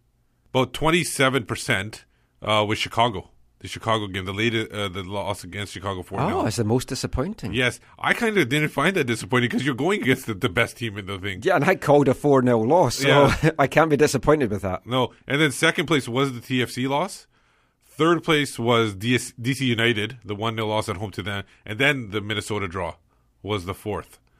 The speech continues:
Speaker 1: So, uh, that was that, and then the favorite match of the year,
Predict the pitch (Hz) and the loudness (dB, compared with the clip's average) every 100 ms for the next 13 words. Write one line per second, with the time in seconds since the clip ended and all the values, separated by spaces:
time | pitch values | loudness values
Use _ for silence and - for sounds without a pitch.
0 | _ _ _ _ - - 104 101 95 95 | _ _ _ _ -8 -2 0 0 -2 -4
1 | 69 98 95 95 92 110 117 120 104 135 | -4 -2 0 -2 -2 0 0 -2 0 2
2 | 156 123 123 110 151 196 175 120 113 98 | 2 -2 -4 -2 0 2 2 2 2 -2
3 | 98 95 139 | -4 -2 -4